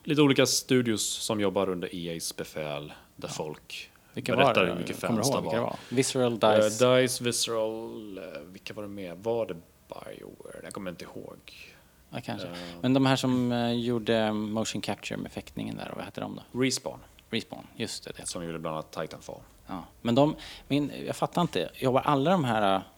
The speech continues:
Speaker 2: på egna spel? Eller jobbar de ihop?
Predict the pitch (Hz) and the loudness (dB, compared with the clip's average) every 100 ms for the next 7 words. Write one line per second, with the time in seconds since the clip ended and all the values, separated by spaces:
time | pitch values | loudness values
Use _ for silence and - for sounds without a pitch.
0 | _ _ _ - - - 123 117 95 135 | _ _ _ -20 -14 -8 -4 -2 -2 -2
1 | 156 - - - - - 113 107 107 95 | -4 -8 -14 -18 -20 -8 -4 -2 -2 -4
2 | - - - - 110 110 101 160 - - | -12 -20 -14 -8 -4 -4 -4 -8 -10 -16